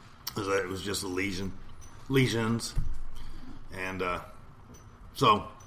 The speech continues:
went and had it biopsied with, uh, Doctor Wilkie, the ear, nose, and throat doctor here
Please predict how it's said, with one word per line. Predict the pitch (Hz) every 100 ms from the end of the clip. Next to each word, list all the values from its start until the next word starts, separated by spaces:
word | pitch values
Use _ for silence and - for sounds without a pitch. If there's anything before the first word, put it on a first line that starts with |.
| - - - - - -
went | 120 127 117 117
and | 110 104 101 92 87 - - - - - - - - - - - - -
had | - 120 113
it | 104 95 101
biopsied | 113 117 110 - 131 123 - - - - - - - - - - - - - - -
with, | 110 101
uh, | 110 101 98 92 - - - - - - -
Doctor | - 113 110
Wilkie, | 107 117 107 117
the | 107
ear, | 104 110
nose, | 107 107 98
and | 98
throat | 117 107
doctor | 101 95 104
here | 95 104